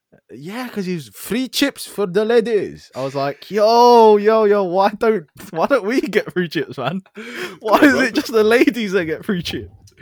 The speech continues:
Speaker 2: No, you're,
Speaker 1: Oh.
Speaker 2: you're men. <laughs>
Speaker 1: <laughs> What if we walk in there with a wink?
Speaker 2: Oh, mate, I,
Speaker 1: He's
Speaker 2: I'm
Speaker 1: like,
Speaker 2: sure
Speaker 1: "Yo."
Speaker 2: you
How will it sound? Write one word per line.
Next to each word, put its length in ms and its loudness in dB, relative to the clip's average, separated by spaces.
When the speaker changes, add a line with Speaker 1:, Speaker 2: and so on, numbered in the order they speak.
Speaker 2:
No, 220 -10
you're, 160 -6
Speaker 1:
Oh. 340 -4
Speaker 2:
you're 120 -8
men. 20 -14
<laughs> 0 -
Speaker 1:
<laughs> 1300 -4
What 220 2
if 40 -8
we 100 -2
walk 340 -2
in 60 -4
there 80 -2
with 100 -2
a 60 -2
wink? 460 -2
Speaker 2:
Oh, 240 -4
mate, 180 -14
I, 120 -8
Speaker 1:
He's 80 -4
Speaker 2:
I'm 80 -4
Speaker 1:
like, 160 -4
Speaker 2:
sure 180 -4
Speaker 1:
"Yo." 80 -6
Speaker 2:
you 60 -6